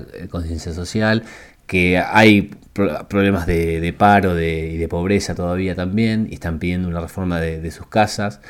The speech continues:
y es un lugar que me parecía, pare-, me parecía que valía la pena contar porque, eh, no se había escrito nada sobre Campeguera más allá que una crónica,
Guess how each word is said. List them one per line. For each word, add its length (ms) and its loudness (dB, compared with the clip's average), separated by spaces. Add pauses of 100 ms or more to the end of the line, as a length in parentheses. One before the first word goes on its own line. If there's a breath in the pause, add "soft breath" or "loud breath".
(580 loud breath)
y 260 2
es 140 -2
un 220 4
lugar 180 4
que 80 4
me 120 2
parecía, 360 -2
pare-, 400 -4 (160)
me 160 -10
parecía 320 2
que 80 0
valía 200 4
la 100 2
pena 240 -2
contar 500 0
porque, 640 2 (100)
eh, 540 -4 (140)
no 140 -2
se 120 0
había 140 0
escrito 300 2
nada 260 2
sobre 200 -4
Campeguera 400 2
más 200 -4
allá 100 0
que 60 -2
una 180 -4
crónica, 560 -2